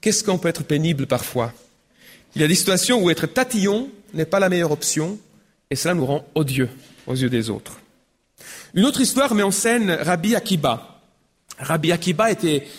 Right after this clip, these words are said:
quelqu'un qui voulait exceller, qui voulait devenir en tout comme son maître.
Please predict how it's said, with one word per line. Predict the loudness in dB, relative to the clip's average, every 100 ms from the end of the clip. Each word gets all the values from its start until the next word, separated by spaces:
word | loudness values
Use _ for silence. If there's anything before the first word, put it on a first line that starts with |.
| -6
quelqu'un | -4 0 -2
qui | -2 0
voulait | 2 0 0
exceller, | 0 2 2 4 2 2 -6 -18 -20 -20 _
qui | -2
voulait | 0 2
devenir | 2 4 4 4 0 -6 -18 -8
en | 0 0
tout | 2 0
comme | 0 -2 0
son | 0 2
maître. | 0 -2 -6 -12